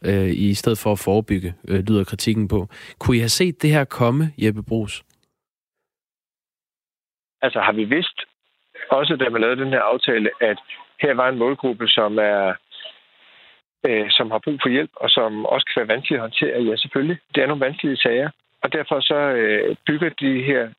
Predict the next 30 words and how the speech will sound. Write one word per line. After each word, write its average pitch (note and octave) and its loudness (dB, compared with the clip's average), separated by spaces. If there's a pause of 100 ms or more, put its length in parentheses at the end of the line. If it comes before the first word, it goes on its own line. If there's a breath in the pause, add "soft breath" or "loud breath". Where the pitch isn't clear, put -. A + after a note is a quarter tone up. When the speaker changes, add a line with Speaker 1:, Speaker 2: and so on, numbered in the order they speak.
(140)
Speaker 2:
øh, G#2+ 2 (380)
de C#3+ 2
her C#3 0
forløb, C#3+ 0 (360)
øh, A2 0
som, A#2 -2
som B2+ 2
nævnet C3+ 0
håndterer, B2 0
de C3 -2
bygger D3+ -2
jo B2 2
også B2+ 0
på C#3 0
kommunens C#3 0
anbefalinger. C3+ -2 (380 loud breath)
Det C3+ 0
fremgår C3 0
jo A#2 2
også B2+ -4
af A#2+ -12
det B2 0
notat, A#2+ -2
som A2+ 0
Aarhus C#3 0
Kommune B2+ -2
har B2+ 0
lavet, A#2 0 (540 loud breath)
og A#2+ 2
at A2+ -4